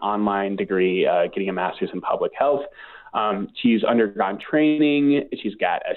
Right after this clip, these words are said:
state-issued laptop, she's got a phone line, and she can do all this work from home. She says it's a pretty flexible situation, and she'll be calling contacts, doing interview, reporting that information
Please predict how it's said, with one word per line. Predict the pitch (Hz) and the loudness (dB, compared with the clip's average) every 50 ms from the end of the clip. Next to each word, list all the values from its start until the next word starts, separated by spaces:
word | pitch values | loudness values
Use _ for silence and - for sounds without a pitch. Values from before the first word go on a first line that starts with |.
| - - | -6 0
state-issued | - 123 123 120 107 104 - 98 90 _ _ _ _ _ _ _ - | 2 2 4 4 2 0 -4 -12 -14 _ _ _ _ _ _ _ -6
laptop, | 107 117 127 131 135 127 - - 127 123 120 - | -2 0 0 0 0 -2 0 0 2 2 0 -2
she's | - 101 - | -6 -14 -10
got | - 85 - | -10 -10 -10
a | - _ - | -8 _ 0
phone | 139 143 143 143 139 | 2 2 2 2 2
line, | 131 127 127 123 120 120 117 127 - - _ _ _ - | 0 0 0 0 0 0 -2 -2 -6 -10 _ _ _ -8
and | 120 - | -6 -4
she | 156 | -2
can | 151 160 | 0 2
do | 156 165 160 | 4 4 4
all | 160 165 | 4 2
this | 160 160 160 - | 2 0 0 2
work | 147 151 151 - | 0 0 0 -4
from | - 131 | -12 -10
home. | 131 - - 87 73 - | -6 -6 -6 -6 -8 -12
She | - 104 | -12 -8
says | 110 104 107 | -8 -6 -6
it's | 104 92 | -8 -14
a | 95 | -14
pretty | _ - - 156 165 165 | _ -6 -4 -4 -2 0
flexible | - 147 131 123 - 131 120 117 - | 0 0 0 0 -2 -6 -8 -8 -6
situation, | - 107 - - 98 95 95 - - 95 92 92 90 92 _ _ _ _ - | -8 -10 -6 -4 -2 -2 -2 -4 -6 -10 -10 -10 -12 -16 _ _ _ _ -4
and | - 107 | -4 -2
she'll | 104 - 101 95 | 0 0 0 2
be | 95 90 92 92 90 | 2 2 2 2 0
calling | - - 120 135 139 135 123 | -2 -2 0 2 2 2 2
contacts, | 120 113 107 104 107 107 - 107 104 104 - - - | 0 0 0 0 -2 -2 -2 -2 -2 -2 -4 -4 0
doing | - 113 113 110 87 | 2 2 2 2 0
interview, | 92 98 98 95 95 92 98 98 95 | -2 -4 -6 -6 -6 -2 0 0 0
reporting | 92 92 - - - 120 123 123 117 | 0 -2 -2 0 0 2 4 4 2
that | 110 101 | 2 2
information | 101 98 90 - 101 90 92 92 87 - - | 0 -2 -4 -6 -8 -10 -10 -10 -12 -14 -16